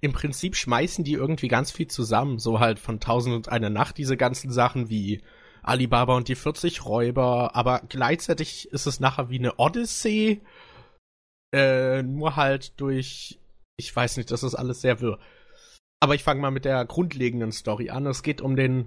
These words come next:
Wasserverkäufer Aldin, äh, und ja, der Film beginnt auf einem Markt, bei dem halt eine Frau verkauft wird,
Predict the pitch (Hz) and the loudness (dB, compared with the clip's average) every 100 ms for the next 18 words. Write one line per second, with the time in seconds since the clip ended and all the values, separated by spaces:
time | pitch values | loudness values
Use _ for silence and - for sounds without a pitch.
0 | - 123 143 - 156 156 - 147 - 143 | -2 2 2 2 -2 -4 -2 -2 0 -2
1 | 123 139 123 110 117 196 - - _ _ | 0 -2 -4 -6 -4 -4 -8 -20 _ _
2 | _ _ _ _ - 135 135 135 127 123 | _ _ _ _ -2 0 2 2 2 0
3 | 127 - - - _ _ _ - 113 110 | -2 -6 -12 -14 _ _ _ 4 4 4
4 | 107 - 139 135 131 131 131 - 123 - | -2 -2 -2 -2 -2 -4 -4 -4 -4 -2
5 | 123 127 113 113 139 175 - 127 120 120 | 0 2 4 4 4 -2 -2 0 2 2
6 | 120 120 113 - - 123 127 - 117 143 | 0 -4 0 0 2 0 -2 2 4 4
7 | 170 - - 101 107 - 127 165 - | 0 -6 -4 -6 -6 -6 -4 -4 -6